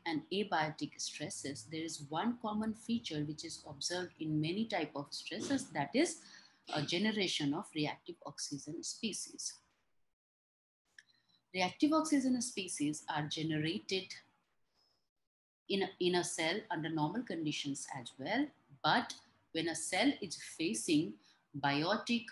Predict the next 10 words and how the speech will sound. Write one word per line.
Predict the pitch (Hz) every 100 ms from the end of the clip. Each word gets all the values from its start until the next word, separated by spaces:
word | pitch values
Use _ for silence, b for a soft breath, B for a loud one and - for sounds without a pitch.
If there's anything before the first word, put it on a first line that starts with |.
| -
or | 156 - 160
abiotic | 160 156 127 131 - 240 -
stress, | - 127 233 - - b b b b
it | 190 233
is | 220
going | - 202 214 247 262 262 -
to | 208 208 196 175
be | 185 -
produced | 170 156 147 147 - - - 131
more | 143 170 240 311